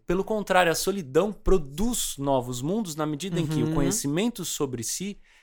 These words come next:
Speaker 1: ele produz incompreensões, é, incômodos, desavenças, é, ressoa outras coisas.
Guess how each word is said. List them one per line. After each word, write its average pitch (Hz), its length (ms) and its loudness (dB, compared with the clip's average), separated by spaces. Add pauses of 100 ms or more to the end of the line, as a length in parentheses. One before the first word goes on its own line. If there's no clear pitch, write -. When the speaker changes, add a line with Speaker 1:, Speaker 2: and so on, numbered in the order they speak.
Speaker 1:
ele 147 120 -8
produz 170 320 -2
incompreensões, 165 1200 -4 (460)
é, 120 140 -4
incômodos, 131 1040 -4 (320)
desavenças, 127 1300 -2 (440)
é, 113 380 -2
ressoa 196 720 4
outras 180 680 0 (300)
coisas. 107 680 0